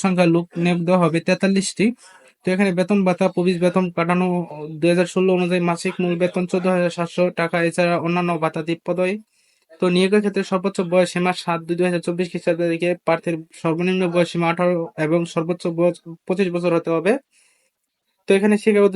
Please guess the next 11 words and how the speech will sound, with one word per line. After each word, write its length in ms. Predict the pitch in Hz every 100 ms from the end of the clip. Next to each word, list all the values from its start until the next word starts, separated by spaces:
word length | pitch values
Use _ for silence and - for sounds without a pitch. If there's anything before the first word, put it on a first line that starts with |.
| 180
যোগ্যতা 280 | 202 202 202
ও 60 | 190
অভিজ্ঞতা, 400 | 175 180 185 196 233 - - _ _
তো 40 | 190
এখানে 160 | 208 196
শিক্ষাগত 300 | 208 202 202 196
যোগ্যতা 260 | 190 196 202 185
হিসেবে 280 | 185 175 190 185
প্রার্থীকে 340 | 180 - 180 180
অবশ্যই 300 | 175 - 180
এসএসসি 280 | 185 175 -